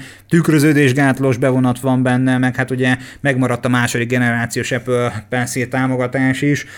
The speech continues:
A, magában az Apple Pencilből egyébként nem érkezett új verzió, mert ugye van az első verzió, amelyet, ö, a Lightning csatlakozón keresztül tudtál tölteni, meg van a második, amelyik mágnesesen oda,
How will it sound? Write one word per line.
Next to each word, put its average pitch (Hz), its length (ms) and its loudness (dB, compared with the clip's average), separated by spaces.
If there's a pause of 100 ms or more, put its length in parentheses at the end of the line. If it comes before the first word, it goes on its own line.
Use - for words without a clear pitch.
(880)
A, 131 340 -2
magában 139 420 0
az 131 100 0
Apple 135 260 0
Pencilből 131 580 0
egyébként 131 340 0
nem 135 160 2
érkezett 123 420 -2
új 120 160 -2
verzió, 113 500 -2
mert 113 240 -6
ugye 123 180 -2
van 131 140 0
az 120 100 0
első 127 420 0
verzió, 117 460 0
amelyet, 117 580 0 (300)
ö, 113 600 0
a 110 340 -2
Lightning 139 380 2
csatlakozón 139 540 2
keresztül 131 360 0
tudtál 127 340 -2
tölteni, 127 360 0
meg 120 140 -2
van 127 120 -2
a 127 60 2
második, 120 520 -2
amelyik 113 260 -4
mágnesesen 117 600 -2
oda, 113 280 -4